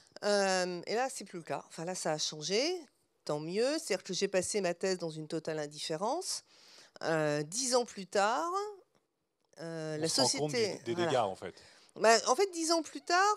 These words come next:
Speaker 1: la situation est installée. On est à, euh, douze pour cent de, d'étudiantes en informatique. Des entreprises
Speaker 2: Ouais.
Speaker 1: qui disent, « On aimerait bien faire un peu mixité. »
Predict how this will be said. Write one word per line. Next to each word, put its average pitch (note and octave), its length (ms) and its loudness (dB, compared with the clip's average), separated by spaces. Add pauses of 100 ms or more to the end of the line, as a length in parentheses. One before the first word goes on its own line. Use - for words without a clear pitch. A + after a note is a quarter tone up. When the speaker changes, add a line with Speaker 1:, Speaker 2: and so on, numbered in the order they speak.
(100)
Speaker 1:
la A#3+ 200 2
situation D#4+ 440 -4
est C#4+ 160 -6
installée. B3+ 560 0
On B3+ 200 -2
est B3 220 2
à, F#3+ 320 4
euh, D3+ 240 -4 (400)
douze F#3+ 200 -8
pour E3+ 180 -10
cent F#3+ 260 -2
de, C#3+ 600 -2
d'étudiantes E3+ 580 -8
en D#3 80 -12
informatique. D#3 800 -4 (440)
Des F#3+ 180 -2
entreprises G#3 460 -2
Speaker 2:
Ouais. - 60 -6
Speaker 1:
qui G3+ 100 -8
disent, « F#3+ 120 -8
On G3+ 100 -2
aimerait F3 220 0
bien F#3 140 0
faire F3+ 140 -2
un D#3+ 80 0
peu F3 100 -8
mixité. » F#3+ 640 -4